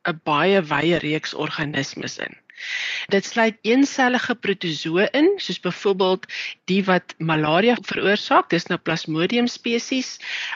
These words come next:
ander wat iets soos slaapsiekte veroorsaak, dis Trypanosoma spesies, ander wat amebiese di-, ehm, dysenterie veroorsaak.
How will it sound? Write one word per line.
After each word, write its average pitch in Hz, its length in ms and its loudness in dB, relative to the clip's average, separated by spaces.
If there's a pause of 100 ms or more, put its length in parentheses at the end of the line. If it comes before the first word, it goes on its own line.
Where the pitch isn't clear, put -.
ander 208 360 4
wat 185 200 2 (140)
iets - 200 -4
soos - 200 -6
slaapsiekte 233 640 0
veroorsaak, 208 760 0
dis - 180 -6
Trypanosoma 233 840 -2
spesies, 214 760 -2 (500)
ander 214 260 4
wat 185 220 0
amebiese 180 640 -2 (120)
di-, 165 220 -2
ehm, 160 220 -2
dysenterie 240 720 -2
veroorsaak. 226 800 2